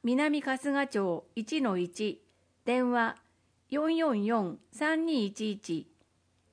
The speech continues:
月曜から金曜日、九時から十六時三十分。土曜日、九時から十二時。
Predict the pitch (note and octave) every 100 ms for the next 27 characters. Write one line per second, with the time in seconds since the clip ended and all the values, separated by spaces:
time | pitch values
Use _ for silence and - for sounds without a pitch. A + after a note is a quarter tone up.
0 | _ _ _ _ _ B3+ C4 E4+ F4 C4
1 | A3+ G3 G3+ B3+ C4+ C4+ G#3 F3+ E3 -
2 | _ _ - E4 D4 A#3+ G3 F3+ G3+ C#4
3 | D#4 D#4 A#3 G#3 A3+ A#3 A#3 A3+ - F3+
4 | E3 - _ _ _ _ _ _ _ -
5 | C#4 E4 C4 F#3+ F3 - _ _ _ _
6 | - E4 D#4+ B3+ G3+ F#3 G#3+ B3 A#3+ G#3
7 | D#3+ -